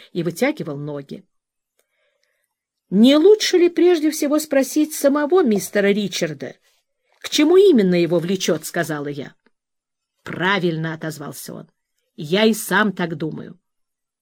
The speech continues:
А знаете что? Попробуйте-ка со свойственным вам тактом и непритязательностью почаще говорить об этом с ним и с Адой. И посмотрим, на чём вы все сойдётесь.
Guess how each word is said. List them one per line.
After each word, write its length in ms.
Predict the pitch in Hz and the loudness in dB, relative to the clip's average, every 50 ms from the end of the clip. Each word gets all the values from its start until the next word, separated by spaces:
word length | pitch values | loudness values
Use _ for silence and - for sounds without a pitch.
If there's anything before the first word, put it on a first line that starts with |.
| _ _ _ _ _ | _ _ _ _ _
А 120 | - 175 147 | -12 -10 -8
знаете 360 | 151 160 202 214 214 214 196 | -4 -2 0 0 -2 -2 -4
что? 340 | - - - - - - _ _ _ _ _ _ _ _ _ _ _ _ _ _ _ _ | -10 -10 -10 -12 -16 -16 _ _ _ _ _ _ _ _ _ _ _ _ _ _ _ _
Попробуйте-ка 880 | - 156 156 - - 175 311 370 359 339 311 311 - 277 226 - 247 | -14 -14 -12 -6 -2 0 0 0 2 0 -2 -2 -4 -8 -8 -6 -6
со 180 | 226 - - 190 | -6 -4 -6 -8
свойственным 760 | 185 - - 160 196 277 269 220 - - 214 190 185 180 165 | -8 -6 -6 -2 -2 -2 -2 -2 -6 -6 -6 -4 -4 -4 -4
вам 260 | 156 190 220 208 160 | -4 -4 -4 -6 -6
тактом 680 | - _ - 165 185 226 220 - - - - 202 190 - _ _ _ _ _ _ _ | -10 _ -4 -2 -2 -2 -2 -4 -12 -18 -16 -16 -18 -20 _ _ _ _ _ _ _
и 120 | - 202 196 | -4 -2 -2
непритязательностью 1300 | 185 - - 170 151 - - 147 127 - 185 262 311 - - 247 196 180 - - - - 208 175 _ _ _ _ _ _ _ _ _ _ _ _ _ _ | -2 -2 -4 -8 -10 -8 -10 -12 -8 -4 -4 -4 -4 -4 -6 -6 -6 -6 -8 -12 -16 -18 -18 -18 _ _ _ _ _ _ _ _ _ _ _ _ _ _
почаще 600 | - - 196 185 - - 349 359 320 - - - | -4 -2 -2 -2 0 2 2 2 0 0 -2 -4
говорить 460 | 262 233 285 285 302 311 320 311 - 185 | -2 -2 -2 -2 0 0 -2 -2 -2 -6
об 140 | 165 151 | -6 -6
этом 240 | 160 143 - 143 143 | -8 -8 -8 -10 -8
с 160 | - - - | -8 -6 -2
ним 260 | 214 226 302 349 349 320 - - | 0 0 2 2 0 -2 -4 -6
и 80 | 247 | -6
с 180 | 269 - - - | -6 -6 -6 -8
Адой. 440 | 165 143 147 - - - - 180 _ _ _ _ _ _ _ _ _ _ _ _ _ _ _ _ - | -8 -8 -10 -12 -16 -16 -18 -18 _ _ _ _ _ _ _ _ _ _ _ _ _ _ _ _ -6
И 120 | 202 202 | -4 -4
посмотрим, 640 | - 302 330 - - 294 262 196 185 - 220 233 226 | -2 -4 -6 -4 -2 -2 -2 -2 -2 -4 -4 0 0
на 100 | 226 247 | 0 0
чём 240 | 240 - 254 240 226 | 0 0 -2 0 2
вы 240 | 208 226 233 226 - _ _ _ | 2 2 2 0 -2 _ _ _
все 240 | - - - 226 208 | -12 -4 -2 0 0
сойдётесь. 720 | - 220 202 208 165 196 185 180 185 - 185 - - - | 0 0 -2 -2 0 -2 -4 -4 -4 -10 -16 -16 -18 -20